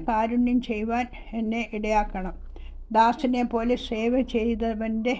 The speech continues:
വിനയം എന്നിലും നിറയ്ക്കണം. പാപികളുടെ വിപരീതത്തെ എല്ലാം സഹിച്ച കുഞ്ഞാടിനെ പോലെ കോപിപ്പാനല്ല, ക്ഷമിപ്പാൻ നല്ല ശക്തി നൽകണം. പിതാവിൻ്റെ ഇഷ്ടം സന്തോഷത്തോടെ ചെയ്തതുപോലെ എൻ്റെ ഇഷ്ടവും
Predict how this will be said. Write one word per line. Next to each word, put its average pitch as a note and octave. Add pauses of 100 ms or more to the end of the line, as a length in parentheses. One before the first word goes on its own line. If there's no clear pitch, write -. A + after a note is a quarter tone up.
(140)
വിനയം A#3
എന്നിലും A3+
നിറയ്ക്കണം. G#3+ (500)
പാപികളുടെ A#3+
വിപരീതത്തെ A#3 (140)
എല്ലാം A3+ (120)
സഹിച്ച A3+ (100)
കുഞ്ഞാടിനെ A3 (100)
പോലെ A3 (320)
കോപിപ്പാനല്ല, A#3
ക്ഷമിപ്പാൻ A3+
നല്ല G#3+ (140)
ശക്തി A#3 (100)
നൽകണം. G#3+ (720)
പിതാവിൻ്റെ A#3
ഇഷ്ടം B3 (100)
സന്തോഷത്തോടെ A#3+ (160)
ചെയ്തതുപോലെ A3+ (340)
എൻ്റെ A#3+ (100)
ഇഷ്ടവും A#3+